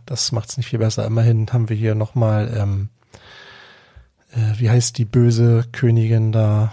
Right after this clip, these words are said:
Ah, heute ist echt nicht mein Tag, ne? Maleficent, ich glaube, so hieß die, ne? Dann haben wir eine Rapunzel-Spieluhr für zehn Euro. Ja, da scheint so ein Mechanismus drin zu sein. Vorne Schlüssel kann man drehen, dreht sich wahrscheinlich die Figur mit. Interessant ist hier das Rockteil. Mit dem Schirm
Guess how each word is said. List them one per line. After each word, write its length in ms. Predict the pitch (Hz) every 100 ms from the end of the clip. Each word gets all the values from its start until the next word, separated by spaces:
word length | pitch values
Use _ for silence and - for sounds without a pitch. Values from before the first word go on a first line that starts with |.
| - _ _ _ _ _ -
Ah, 160 | 92
heute 180 | 87 104
ist 80 | 98
echt 200 | - -
nicht 200 | 101 -
mein 140 | 98
Tag, 260 | - 104 -
ne? 160 | 110 - _ - - - _ _ _
Maleficent, 840 | - 107 127 - 127 131 123 123 - -
ich 100 | -
glaube, 300 | 104 101 101
so 80 |
hieß 240 | 104 104 -
die, 100 | 95
ne? 180 | 107 117 - - - - -
Dann 160 | 120 123
haben 100 | 127
wir 60 |
eine 160 | 123 120
Rapunzel-Spieluhr 920 | 120 165 156 - 135 - 127 143 123
für 420 | 117 117 110 110
zehn 380 | - - 127 131
Euro. 640 | - 117 117 120 120 120 120 - _ _ _ _ _ -
Ja, 420 | 131 110 107 113
da 80 | 113
scheint 220 | - 127
so 80 | 127
ein 60 | 120
Mechanismus 540 | 117 113 147 135 123
drin 180 | 135 127
zu 100 | 123
sein. 240 | 120 117
Vorne 340 | 117 123 120 120
Schlüssel 380 | - 131 123
kann 160 | 117 117
man 160 | 113 107
drehen, 320 | 117 117 113
dreht 220 | - 117
sich 160 | - 117
wahrscheinlich 340 | 110 113 120
die 100 | 120
Figur 360 | - 120 117 117
mit. 260 | 139 -
Interessant 460 | 135 117 120 123 110
ist 100 | 104
hier 160 | -
das 260 | 104 101 -
Rockteil. 760 | 135 - - 143 135 139 143
Mit 260 | 123 110 -
dem 180 | 110 110
Schirm 480 | - 123 123 127